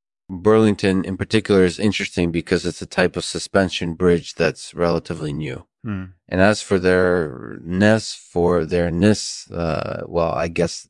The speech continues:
Speaker 1: that's just how life is supposed to be.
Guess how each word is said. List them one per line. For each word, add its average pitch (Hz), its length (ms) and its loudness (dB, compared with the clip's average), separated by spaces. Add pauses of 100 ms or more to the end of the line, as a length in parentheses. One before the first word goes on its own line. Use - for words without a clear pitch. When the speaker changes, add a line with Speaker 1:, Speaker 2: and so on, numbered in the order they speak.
Speaker 1:
that's 80 240 -4
just - 380 -12
how 85 240 -2
life 82 400 0
is - 80 -8
supposed - 440 -10
to - 40 -12
be. 69 300 -10